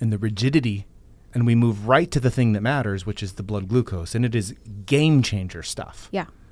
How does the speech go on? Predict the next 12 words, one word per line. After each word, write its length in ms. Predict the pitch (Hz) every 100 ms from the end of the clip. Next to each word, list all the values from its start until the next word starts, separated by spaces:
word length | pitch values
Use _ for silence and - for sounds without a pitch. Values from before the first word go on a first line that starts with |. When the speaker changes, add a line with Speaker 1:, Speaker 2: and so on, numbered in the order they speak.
| - - - - - - - -
Speaker 1:
And 120 | 220
a 40 |
lot 200 | 220 247
of 80 | 320
it 80 | 208
is 80 | 131
verifying, 540 | 117 127 143 - 143 156
especially 300 | - - 147
if 40 |
you've 140 | 127
got 200 | 107 110
it 120 | 107